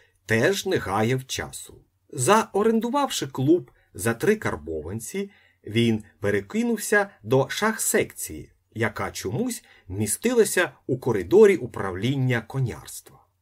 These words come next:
У шах-секції сидів одноокий чоловік і читав роман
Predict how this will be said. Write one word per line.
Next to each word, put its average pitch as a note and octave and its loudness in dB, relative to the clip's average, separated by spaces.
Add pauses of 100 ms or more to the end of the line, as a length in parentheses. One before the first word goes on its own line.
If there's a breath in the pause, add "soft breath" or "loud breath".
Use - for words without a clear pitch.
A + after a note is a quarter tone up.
(140)
У A2 -4
шах-секції F#3+ -2
сидів C#3 -4 (240 soft breath)
одноокий B2+ 0
чоловік A2 -6 (320 soft breath)
і A2 -2 (120 soft breath)
читав G#2+ -4
роман C3 -4